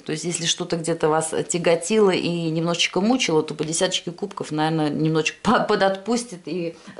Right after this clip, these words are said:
даст вам эта болячка передых. Ну, в общем, вот так, дорогие девы, старший аркан у нас только на ваше состояние и на какие-то изменения в личной жизни. Я думаю, всё-таки к лучшему.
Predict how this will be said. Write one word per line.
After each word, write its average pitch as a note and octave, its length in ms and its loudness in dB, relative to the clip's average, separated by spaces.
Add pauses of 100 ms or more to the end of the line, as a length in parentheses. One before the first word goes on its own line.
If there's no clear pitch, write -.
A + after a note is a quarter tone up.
(200)
даст A3 360 2
вам F#3+ 220 4
эта F#3 180 -2
болячка F3+ 480 0
передых. G#3 380 2 (1600)
Ну, F#4 140 2
в G4 40 4
общем, F4 200 0
вот D4 80 -4
так, A3 200 2
дорогие G3+ 340 0
девы, D4 260 0
старший G#3+ 380 0
аркан G3 320 0
у F3+ 60 -4
нас E3 360 0
только E3 300 0
на E3 200 4
ваше F#3+ 400 2
состояние A3+ 840 0
и - 20 -2
на G3+ 140 -2
какие-то B3 600 0
изменения F#3+ 520 0
в E3 40 -4
личной E3 300 -6
жизни. D3 300 -6
Я D#4+ 100 2
думаю, D4+ 220 4
всё-таки F#3+ 260 -6
к F#3+ 140 -10
лучшему. B2 480 -10